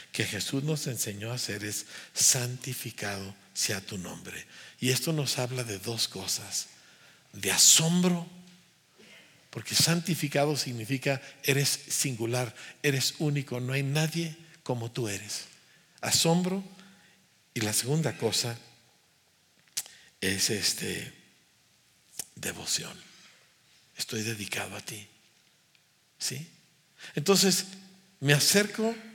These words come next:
a hablar porque he sido invitado. Jesús dijo, "Ustedes, pues, orarán así". El esposo dijo, "Quiero oír tu voz, déjame oír tu voz". Entonces me acerco y encuentro amor y encuentro confianza,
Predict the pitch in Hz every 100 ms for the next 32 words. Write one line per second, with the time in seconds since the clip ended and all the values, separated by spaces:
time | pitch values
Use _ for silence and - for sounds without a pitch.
0 | - - 135 117 117 117 135 165 190 -
1 | 139 120 127 123 - 151 147 135 110 117
2 | 101 87 - - - - 110 - 131 139
3 | 151 143 143 139 135 - 135 - - -
4 | - - 110 104 110 120 117 110 95 92
5 | 80 - - - _ - 123 120 - 120
6 | 107 - 147 143 143 135 143 123 139 139
7 | 147 143 - - 110 110 117 113 - 123
8 | 101 110 107 156 - 120 117 101 - -
9 | - 113 107 110 117 92 87 - - -
10 | 120 160 160 156 131 - 175 175 185 170
11 | - - 127 123 147 151 143 120 123 143
12 | 151 127 123 117 131 127 131 120 104 95
13 | 139 147 147 - 143